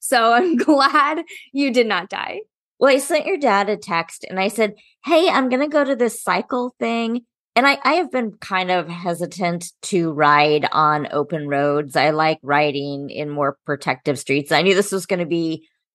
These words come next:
Speaker 2: a ride that had a little bit more traffic than I was used to. And so I just sent him a message and I said, "Hey,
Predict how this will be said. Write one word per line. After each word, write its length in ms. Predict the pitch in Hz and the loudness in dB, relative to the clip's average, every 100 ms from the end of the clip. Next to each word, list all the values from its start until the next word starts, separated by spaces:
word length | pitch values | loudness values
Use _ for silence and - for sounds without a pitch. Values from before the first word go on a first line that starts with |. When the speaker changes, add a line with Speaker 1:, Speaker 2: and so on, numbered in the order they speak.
| - | 0
Speaker 2:
a 100 | 185 | 2
ride 380 | 175 165 160 156 | 4 4 2 -2
that 160 | - | -2
had 160 | 170 160 | -2 -2
a 80 | 156 | -2
little 180 | 170 | -2
bit 160 | 196 175 | -4 -6
more 160 | 175 160 | -10 -10
traffic 460 | 185 139 - 208 | -6 -6 -6 -12
than 140 | 233 214 | -10 -8
I 100 | 214 | -8
was 220 | 220 214 | -8 -8
used 320 | 220 220 - | -10 -12 -8
to. 260 | 240 240 254 _ _ _ _ _ - | -4 -4 -6 _ _ _ _ _ 0
And 260 | 220 185 175 | 2 2 -2
so 460 | - 190 185 180 | 0 4 4 4
I 140 | 180 180 | 0 -2
just 520 | 170 196 - - - | -6 -12 -14 -18 -8
sent 200 | 202 202 | -6 -2
him 140 | 214 | -2
a 40 | 180 | 0
message 400 | 151 143 160 156 | 0 -2 -4 -6
and 80 | 160 | -6
I 60 | |
said, 240 | 170 160 - _ _ _ 254 | -2 -4 -4 _ _ _ 0
"Hey, 560 | 359 381 370 359 349 | 2 4 4 2 0